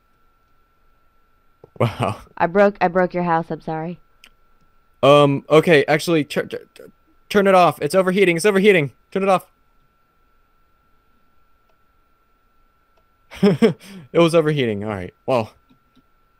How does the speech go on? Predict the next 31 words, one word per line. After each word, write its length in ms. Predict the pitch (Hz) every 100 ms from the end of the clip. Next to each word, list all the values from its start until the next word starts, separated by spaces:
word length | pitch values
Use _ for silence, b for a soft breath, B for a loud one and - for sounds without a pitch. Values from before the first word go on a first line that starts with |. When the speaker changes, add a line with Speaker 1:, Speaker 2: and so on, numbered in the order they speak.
| _ _
Speaker 1:
because 200 | 135 139
it 40 | 139
was 160 | 139 -
out 220 | 120 120
of, 260 | 110 98 - _
w-, 200 | 127 107
once 260 | 135 160 160
it's 100 | -
out 160 | 127
of 80 | 131
materials, 800 | 110 - 107 113 123 131 131 -
it'll 140 | 110 101
overheat. 540 | 107 95 98 120 - _ _
So 300 | - 135 120
Speaker 2:
Gotcha. 80 | 104
Speaker 1:
wasn't 220 | 175 247 220
that 140 | 98
fast? 540 | - 107 135 - - _ _ -
Speaker 2:
That 140 | 180
Speaker 1:
Oh, 80 | 127 139
Speaker 2:
was 40 |
Speaker 1:
it's 80 | -
Speaker 2:
fast. 40 | -
Speaker 1:
day. 220 | 104 98 _
It's 180 | 104 -
night 160 | 104 90
again. 300 | 85 80 85 _ _ _ _ _
Speaker 2:
Oh, 180 | 180 175 - _ _ _ -
oh 60 | 180
goodness. 360 | 180 180 180 90 _ _ _ _ _ _ _ _ _ _ _ _ _ -
Ah. 640 | 339 330 320 311 311